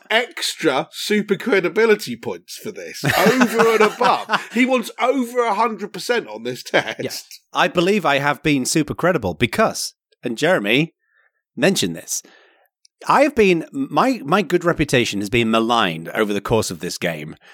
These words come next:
Speaker 2: for lowballing predictions,
Speaker 1: <laughs>
Speaker 2: okay? That's one of the reasons why I had so many extra bonuses, and I
Speaker 3: So
Speaker 2: get
Speaker 3: if your
Speaker 2: maligned.
Speaker 3: prediction would have been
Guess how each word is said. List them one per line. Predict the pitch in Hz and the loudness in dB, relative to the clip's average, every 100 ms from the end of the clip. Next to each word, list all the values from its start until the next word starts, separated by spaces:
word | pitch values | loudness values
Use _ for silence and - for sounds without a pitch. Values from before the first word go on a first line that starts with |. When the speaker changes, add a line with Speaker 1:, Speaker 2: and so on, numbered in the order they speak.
| - - | -20 -20
Speaker 2:
for | - - - 143 131 | -20 -8 0 0 2
lowballing | 127 170 165 131 117 101 95 - | 2 2 4 4 4 4 2 2
predictions, | 117 107 - - - - | 2 2 -2 -6 -4 -4
Speaker 1:
<laughs> | |
Speaker 2:
okay? | - 113 117 | 0 2 2
That's | 165 170 | 0 2
one | 185 | 4
of | 175 | 4
the | |
reasons | 214 226 139 | 2 0 0
why | 117 | 2
I | 120 | 2
had | 120 | 2
so | 151 | 0
many | 143 135 | 2 0
extra | 131 - 117 | -2 -6 -2
bonuses, | 156 165 120 87 87 98 - _ - | 0 0 -4 -8 -10 -12 -16 _ -4
and | 123 | 0
I | 151 | 2
Speaker 3:
So | 175 | 4
Speaker 2:
get | 170 | 2
Speaker 3:
if | 180 | 0
your | 226 254 | 2 4
Speaker 2:
maligned. | 160 185 | 4 4
Speaker 3:
prediction | 160 110 151 | 6 6 4
would | 151 | 4
have | 160 127 | 0 2
been | 135 135 110 | 2 2 2